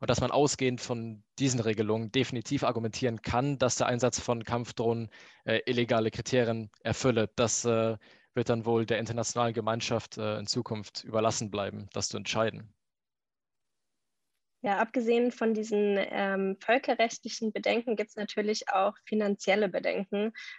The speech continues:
Speaker 2: Ähm, durch finanzielle Belastung der Republik aufgrund der Pandemie natürlich, ähm, scheinen keine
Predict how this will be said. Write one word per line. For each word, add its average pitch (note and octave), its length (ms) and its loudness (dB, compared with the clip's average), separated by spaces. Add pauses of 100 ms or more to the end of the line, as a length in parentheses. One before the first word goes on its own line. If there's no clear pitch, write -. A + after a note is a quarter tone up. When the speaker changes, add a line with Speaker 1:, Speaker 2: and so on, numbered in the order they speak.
(120)
Speaker 2:
Ähm, G3 580 2 (440)
durch A3 340 2
finanzielle G#3+ 480 2
Belastung G3 560 0
der F#3+ 120 2
Republik G#3 600 -4
aufgrund G3+ 460 -2
der G3+ 100 2
Pandemie G#3 680 2 (300)
natürlich, A#3+ 720 2
ähm, G3+ 360 2
scheinen A3 520 0
keine G#3 440 0